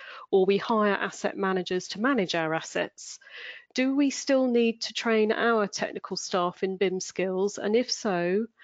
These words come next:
uh, please provide some guidance on what type of bim training we should be giving to our staff." So would you be able to, um, answer that one, Raoul?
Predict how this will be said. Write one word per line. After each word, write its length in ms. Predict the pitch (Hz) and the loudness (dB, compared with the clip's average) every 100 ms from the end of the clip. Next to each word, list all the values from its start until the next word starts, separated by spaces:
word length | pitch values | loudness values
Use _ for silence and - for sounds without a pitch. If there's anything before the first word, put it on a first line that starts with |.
| - - - - - | -18 -16 -18 -10 -6
uh, 180 | 254 - - | -2 -4 -2
please 240 | 277 302 | -2 0
provide 320 | 277 247 254 | -2 0 0
some 140 | - 214 | -2 0
guidance 640 | 269 302 - 175 - - | 4 4 2 -6 -6 -8
on 220 | - 196 | -4 0
what 180 | 208 - | 0 0
type 240 | - 214 214 | -2 -2 -2
of 140 | - | 0
bim 200 | 220 208 | 2 2
training 380 | - 208 196 190 | 0 0 2 0
we 120 | 196 | -2
should 180 | - 190 | -4 -6
be 100 | 190 | -2
giving 420 | 208 196 175 175 - | -2 0 -2 -2 -6
to 260 | - 202 185 - | -6 -4 -4 -4
our 180 | 202 185 | -4 -4
staff." 680 | - - - 190 156 156 - | -6 -10 -4 0 0 -4 -8
So 200 | - 185 | -4 -2
would 200 | 202 - | -2 -6
you 80 | 233 | -2
be 140 | 240 | 0
able 200 | 233 226 - - | 0 -2 -6 -4
to, 220 | 214 202 _ _ - - _ _ | -2 -2 _ _ -20 -20 _ _
um, 380 | 196 196 190 190 - | 0 0 0 -2 -2
answer 320 | 214 - 226 | -2 -2 -4
that 220 | 285 - | -4 -2
one, 180 | 180 165 | -4 -4
Raoul? 500 | 165 160 165 160 | -2 -2 -2 -6